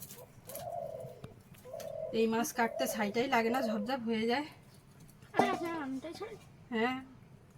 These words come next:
Speaker 1: আমটাই ছাড়াই মানে আম কিভাবে ছাড়াবে? দেখো শোনা, কি পরিমাণে ঘাম হচ্ছে।
Speaker 2: এই তো মুখে দেখতে একটু কেটে, একটু বের করে নেবো কিছুটা, তারপরে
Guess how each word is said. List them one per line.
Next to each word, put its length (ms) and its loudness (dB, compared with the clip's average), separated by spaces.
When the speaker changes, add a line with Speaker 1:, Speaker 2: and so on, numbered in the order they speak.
Speaker 1:
আমটাই 340 6
ছাড়াই 300 8
মানে 180 10
আম 160 6
কিভাবে 340 2
ছাড়াবে? 220 0
দেখো 240 -2
শোনা, 180 2
কি 100 -8
পরিমাণে 340 2
ঘাম 200 4
হচ্ছে। 320 -8
Speaker 2:
এই 100 -4
তো 60 -4
মুখে 220 -4
দেখতে 220 0
একটু 140 -8
কেটে, 260 -2
একটু 200 -6
বের 180 -4
করে 140 -4
নেবো 180 0
কিছুটা, 280 -2
তারপরে 260 -2